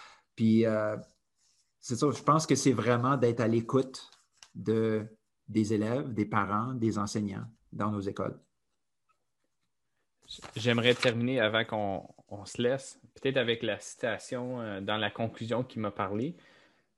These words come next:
Speaker 2: Euh, « What you assess, how, why, and how, uh, you report student learning says a great deal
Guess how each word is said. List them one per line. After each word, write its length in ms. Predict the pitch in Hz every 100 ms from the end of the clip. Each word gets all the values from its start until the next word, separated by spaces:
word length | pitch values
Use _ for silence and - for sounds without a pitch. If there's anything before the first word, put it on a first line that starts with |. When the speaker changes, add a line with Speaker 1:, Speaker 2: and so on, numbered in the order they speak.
| -
Speaker 2:
Euh, « 280 | 101 101 92
What 360 | 104 135 165 -
you 140 | 147
assess, 720 | 117 - 139 175 - - - - _ _ -
how, 420 | 135 139 160 160 -
why, 500 | 113 117 117 139 135 - -
and 140 | 104 98 - -
how, 440 | 139 156 156 151 - _ _ _ _ _ _ _
uh, 60 | 110
you 280 | 107 120 120
report 400 | 110 - 147 147
student 360 | - 135 120 101
learning 420 | 110 117 151 143
says 300 | - 123 117
a 60 | 107
great 320 | 117 127 117
deal 380 | 123 127 127